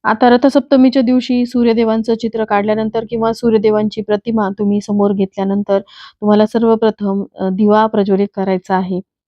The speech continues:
त्यानंतर दोन जोड विड्याची पानं घ्यायची आहे. त्यावरती सुपारी स्वरूप गणपतींचं तुम्हाला विधिवत पंचोपचार पूजन करून घ्यायचं आहे. रथसप्तमीच्या दिवशी सात धान्यांना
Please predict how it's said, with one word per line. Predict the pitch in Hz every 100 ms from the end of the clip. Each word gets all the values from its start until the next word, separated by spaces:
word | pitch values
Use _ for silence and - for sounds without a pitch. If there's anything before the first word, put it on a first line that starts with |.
| _ _ _
त्यानंतर | 220 233 240 240 240
दोन | 208 226 240 240
जोड | 226 220
विड्याची | 220 208 208 220
पानं | 214 202 202
घ्यायची | 208 190 -
आहे. | 196 202 180
त्यावरती | - 202 196 196 208 202
सुपारी | 208 220 - 202 220
स्वरूप | - 202 196 202
गणपतींचं | 208 208 208 208 196 190
तुम्हाला | 185 190 185 185
विधिवत | 190 196 202 196 196
पंचोपचार | 196 185 196 196 - 180 208
पूजन | 196 190 196
करून | 190 190 185
घ्यायचं | 185 185
आहे. | 180 190 _ _ _ _ _ - 220
रथसप्तमीच्या | 240 302 285 277 - 269 269 247 262
दिवशी | 240 247 247 233 233
सात | 233 262 240
धान्यांना | 220 240 233 220 202